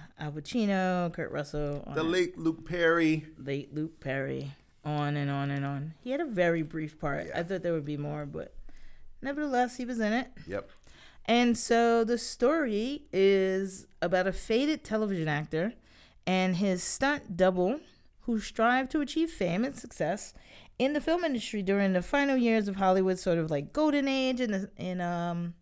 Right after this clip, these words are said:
Speaker 1: nineteen sixty-nine in L A.
Speaker 2: Yeah.
Speaker 1: Um, what do you think? You wanna start it off?
Speaker 2: I, um,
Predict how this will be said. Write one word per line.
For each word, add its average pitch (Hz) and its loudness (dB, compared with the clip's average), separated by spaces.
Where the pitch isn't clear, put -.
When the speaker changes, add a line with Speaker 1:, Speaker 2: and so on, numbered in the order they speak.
Speaker 1:
nineteen 170 -6
sixty-nine - -12
in 143 -8
L - -8
A. - -14
Speaker 2:
Yeah. - -20
Speaker 1:
Um, - -10
what 226 0
do 262 -6
you 285 -4
think? - -10
You 156 -8
wanna 160 -6
start 175 -4
it 196 -2
off? 285 -8
Speaker 2:
I, 156 -4
um, 135 -2